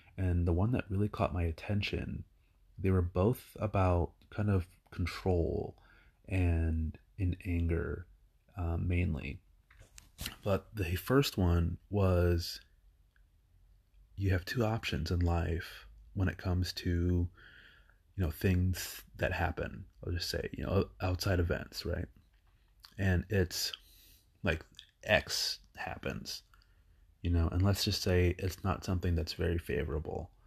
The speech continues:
Um, or just X happens. Do you like this? Do you not like it, right?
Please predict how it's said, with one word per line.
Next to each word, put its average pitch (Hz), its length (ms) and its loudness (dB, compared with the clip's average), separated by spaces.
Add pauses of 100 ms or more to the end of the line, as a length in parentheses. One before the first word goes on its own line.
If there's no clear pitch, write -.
(420)
Um, 82 440 0 (1500)
or 131 120 8
just 120 280 4
X 107 160 -2
happens. - 560 0 (640)
Do 101 80 2
you 95 140 4
like 90 260 2
this? - 500 -2 (380)
Do 127 100 -2
you 131 100 2
not 123 280 2
like - 240 -6
it, - 120 -10 (240)
right? 87 300 -2